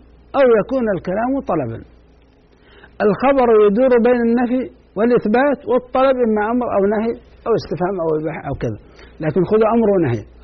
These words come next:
والخبر أن يكون نفي وإثبات.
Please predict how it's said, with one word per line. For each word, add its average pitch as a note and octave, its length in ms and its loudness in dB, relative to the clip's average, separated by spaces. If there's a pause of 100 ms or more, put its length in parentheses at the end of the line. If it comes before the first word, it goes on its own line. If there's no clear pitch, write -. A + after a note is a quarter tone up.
(400)
والخبر G#3+ 760 0 (640)
أن F#3 60 -2 (120)
يكون G#3+ 220 0 (140)
نفي G#3 200 -2
وإثبات. C3+ 420 -4